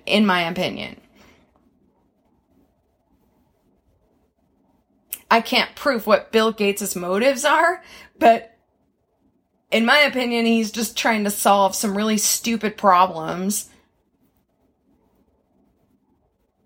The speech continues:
And he's using very wealthy people's money to do it. He's not using tax money to do it.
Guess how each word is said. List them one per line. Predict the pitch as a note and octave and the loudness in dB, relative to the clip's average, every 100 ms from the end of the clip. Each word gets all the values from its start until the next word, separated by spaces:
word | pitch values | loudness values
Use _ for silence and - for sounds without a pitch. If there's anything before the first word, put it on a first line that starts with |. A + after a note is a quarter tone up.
| _ _ _ _ _ _ _ - | _ _ _ _ _ _ _ 0
And | A#3+ | 2
he's | A#3+ A3+ A#3+ | 4 2 0
using | B3 A#3 A3 G3+ | -2 0 0 2
very | A3+ A#3 | 2 0
wealthy | F#3 G3+ G#3+ A3+ G3+ | 0 2 0 0 -4
people's | G#3+ G#3 G3+ F#3+ F#3+ - | -2 0 0 0 -2 -2
money | G#3 G#3 G#3+ F#3+ F#3 | 4 4 4 0 -2
to | G#3+ | -2
do | G3+ F#3+ | 2 2
it. | E3+ | 2
He's | G3 F#3+ | 0 2
not | G#3 - | 2 2
using | G3 F3+ F3 | 0 -2 -2
tax | - - F#3 - - | -4 -2 -2 -2 -4
money | E3+ E3+ E3 | -2 -4 -4
to | F#3+ | 0
do | F#3+ F3+ | 2 2
it. | G2 F#2+ | 0 -4